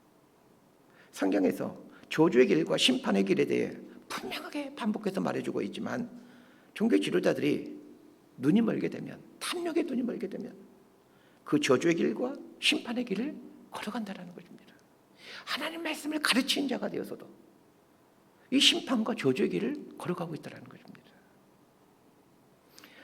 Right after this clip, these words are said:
이걸 이해하기 쉽게 설명하면, 자, 설교하는 제가 성경 말씀에 "이런 삶을 살게 되면 저주를 받습니다. 이렇게 살면, 악하게 살면 심판을 받습니다."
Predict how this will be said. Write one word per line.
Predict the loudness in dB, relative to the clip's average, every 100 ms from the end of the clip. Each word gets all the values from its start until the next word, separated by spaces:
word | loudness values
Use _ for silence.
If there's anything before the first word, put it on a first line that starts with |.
| -20 -20 _ _ _
이걸 | 0 4
이해하기 | 4 6 8 8 4
쉽게 | 2 -2
설명하면, | 0 0 2 2 2 2 -2 -12 -18 -20 -12
자, | -12
설교하는 | -2 0 2 2
제가 | 0 -2 -6 -8 -16 -20 -20 -20 -20 -20 _
성경 | 0 2 4
말씀에 | 2 2 2
"이런 | 4 4
삶을 | 2 0 -2
살게 | 0 -4 -4
되면 | -4 -2
저주를 | -2 -2 -2
받습니다. | -2 -4 -4 -2 -4 -8 -18 -20 -20 -20 -20 _
이렇게 | 10 10 10
살면, | 0 2 2 0
악하게 | -2 -2 -2
살면 | 0 0 0
심판을 | 0 0 -2 -4
받습니다." | -4 0 2 2